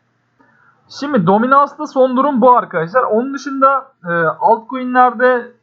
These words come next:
e, çıkalım mı tarzında yorumlar var arkadaşlar. Şöyle söyleyeyim sizlere.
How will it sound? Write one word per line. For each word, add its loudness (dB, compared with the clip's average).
e, -6
çıkalım -2
mı 0
tarzında 0
yorumlar 2
var -2
arkadaşlar. -10
Şöyle -6
söyleyeyim -6
sizlere. -2